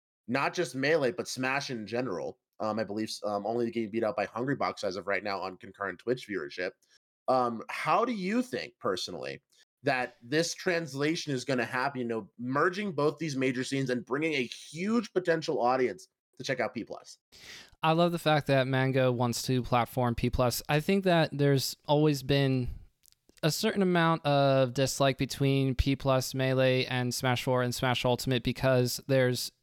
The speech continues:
Speaker 2: just a little bit of pride about your game being the best. And I know that that was at its peak in terms of the most contentiousness back when Brawl first dropped. But I think that P plus did a lot.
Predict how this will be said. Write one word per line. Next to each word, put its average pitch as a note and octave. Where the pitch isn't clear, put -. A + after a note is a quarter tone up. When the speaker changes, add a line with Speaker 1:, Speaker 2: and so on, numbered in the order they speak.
Speaker 2:
just C#3+
a D3
little E3
bit E3+
of D3+
pride C#3+
about C3
your B2+
game B2+
being B2+
the A#2
best. B2
And C#3+
I C#3+
know E3
that E3
that C#3
was C3+
at C3
its B2
peak -
in B2
terms B2+
of A#2+
the B2
most A#2+
contentiousness C3
back C3+
when B2+
Brawl B2+
first A#2+
dropped. A#2+
But B2+
I C3
think G3+
that F#3+
P E3
plus D3+
did C#3
a C3
lot. C3